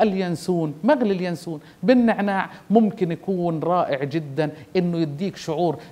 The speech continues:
بالهدوء، ويعني مزاجك يكون صافي ورايق لو أنت أخذت لك كاسة منه قبل النوم، بس بشرط بدون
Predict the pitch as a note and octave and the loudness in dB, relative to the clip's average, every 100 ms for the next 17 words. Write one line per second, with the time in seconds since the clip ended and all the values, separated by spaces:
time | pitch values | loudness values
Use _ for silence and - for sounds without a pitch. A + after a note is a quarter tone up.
0 | D#3 F#3+ F#3 D3+ D3+ D#3 D#3 D3+ - - | -2 0 2 -2 0 2 2 0 -4 -14
1 | - D3+ F#3 E3+ D3+ D#3 D#3 D#3 - E3 | -2 0 2 0 0 0 -2 -6 -2 0
2 | D3+ G#3 E3 E3 E3+ - F#3 - F#3 F3 | 4 4 4 0 -2 -2 -4 -4 -2 0
3 | D3+ D3+ D3 E3+ F3 E3 D#3 - - A3 | 0 -2 -2 -2 0 -2 -4 -8 0 0
4 | A#3+ A#3 E3+ G3+ G3 E3+ - F#3 F3 - | 2 -2 -2 -4 -4 -4 -4 -4 -4 -4
5 | D#3 D#3+ D#3 D#3 - C#3+ F3 D#3 D#3 D#3 | -4 -4 -6 -8 -10 -2 0 0 -2 -2
6 | D3+ C#3+ C#3+ D#3 C#3 G#3+ A#3 - - - | -2 -2 -6 -8 2 4 4 -2 -14 -4
7 | D3 C#3+ D#3+ D3+ | 0 2 2 0